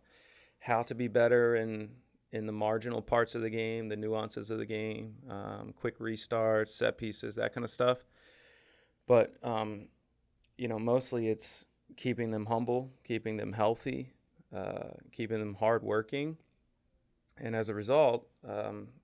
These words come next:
you know, even though there's a lot of mouths to feed and not everybody's getting the same amount of playing time and the same amount of attention, um, generally I think the boys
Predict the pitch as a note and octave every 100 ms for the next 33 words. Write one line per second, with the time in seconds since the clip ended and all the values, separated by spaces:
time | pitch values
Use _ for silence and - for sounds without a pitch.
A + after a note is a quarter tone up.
0 | _ - A2 A2+ C3 C#3+ D3+ C#3+ C#3 B2+
1 | A#2 A2 B2+ B2+ C3 C#3+ - A#2 - A2
2 | A#2+ A2+ G#2+ A2 A2 A2+ A2 A2 A2 A2
3 | - A#2 A2+ A2 G#2+ _ _ _ _ _
4 | - A2 A#2 A#2 A2+ A2 G#2+ G#2 - -
5 | A2+ A2+ G#2+ A2 A2 G#2+ G#2+ G#2+ - A2
6 | G#2 G#2 G#2 G2+ G2+ - B2+ A#2 G#2 G#2
7 | B2 - G#2+ G2+ F2+ - - _ _ -
8 | A2 B2 A#2+ A2+ G#2+ G2+ A2 G#2+ G#2 A#2
9 | G#2+ -